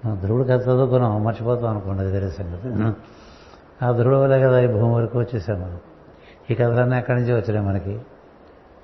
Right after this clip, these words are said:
So, మళ్ళీ వెనక్కి తీసుకెళ్తే అక్కడుంది ఈ ధృవతార,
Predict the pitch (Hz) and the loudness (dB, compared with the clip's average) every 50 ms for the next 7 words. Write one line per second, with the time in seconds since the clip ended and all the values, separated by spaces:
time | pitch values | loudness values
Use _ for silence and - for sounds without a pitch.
0 | - - - 117 123 131 139 143 143 143 143 139 143 139 143 139 110 120 135 127 | -10 -6 -2 -2 0 2 4 4 4 4 4 2 2 2 2 0 2 2 0 2
1 | 120 143 147 - - 110 104 - - 120 117 120 127 131 139 139 - - - - | 2 0 0 0 -4 -6 -8 -4 -2 0 2 2 2 2 0 -2 -4 -8 -16 -18
2 | - - - - - - - - - - - - - - - - - - - - | -20 -20 -20 -20 -20 -20 -20 -20 -20 -20 -20 -20 -20 -20 -20 -20 -20 -14 -6 -2
3 | 113 104 104 101 101 90 98 107 113 - - 120 117 107 104 110 131 | -2 0 0 -2 -2 0 0 0 0 2 2 2 2 2 0 -2 -4